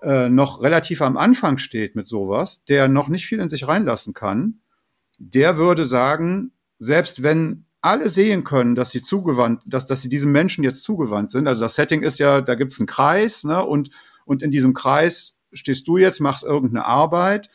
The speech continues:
vielleicht mit jemand anderem zusammen oder nur mit dem Therapeuten, und das führt dann eben dazu, dass der Therapeut dann irgendwann sagt, "Schau dich doch mal im Kreis um und guck mal, was du siehst."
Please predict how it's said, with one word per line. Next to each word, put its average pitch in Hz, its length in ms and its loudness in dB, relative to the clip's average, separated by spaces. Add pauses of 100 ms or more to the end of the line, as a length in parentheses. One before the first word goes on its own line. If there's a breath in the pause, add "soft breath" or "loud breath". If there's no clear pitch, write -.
(580 soft breath)
vielleicht 131 360 0
mit 131 140 0
jemand 117 260 0
anderem 185 400 0
zusammen 180 560 0
oder 127 220 0
nur 139 160 4
mit 160 160 0
dem 160 160 -2
Therapeuten, 151 720 -2
und 127 180 -2
das 127 120 -6
führt 170 180 -2
dann 165 120 0
eben 143 240 -2
dazu, 147 540 -2 (280 soft breath)
dass 135 160 -4
der 131 80 -6
Therapeut 143 520 0
dann 156 120 0
irgendwann 147 420 -2
sagt, 143 280 0
"Schau 156 180 2
dich 165 140 -4
doch 139 120 -4
mal 135 180 -2
im 127 80 -4
Kreis 123 400 -4
um 190 240 -2
und 160 120 -4
guck 190 200 -6
mal, 160 120 0
was 139 160 -2
du 143 100 -6
siehst." 113 480 -8